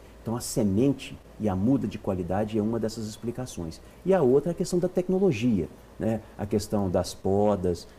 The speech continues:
da adubação, a irrigação, né? A questão da polinização,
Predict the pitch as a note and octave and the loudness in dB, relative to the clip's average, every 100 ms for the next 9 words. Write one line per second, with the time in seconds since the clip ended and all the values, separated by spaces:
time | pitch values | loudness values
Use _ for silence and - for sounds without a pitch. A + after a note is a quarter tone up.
0 | - F2+ F#2+ F#2 F#2 - F#2+ G2 G2 F2 | -10 -4 0 0 -2 -4 -2 0 0 -2
1 | - - G2+ G#2 A2 G#2 F#2 - F#2+ F#2+ | -10 -10 0 0 2 0 0 -2 -6 -4
2 | G2 G2 - - - F#2 F2+ - - - | -4 -8 -18 -20 -12 -6 -6 -8 -16 -12
3 | G2+ A2 B2 A#2 - D3 D3 C3 A#2 G2+ | -6 -4 0 -2 0 2 4 4 4 2
4 | F#2+ - G#2 G#2 | -2 -4 -2 -2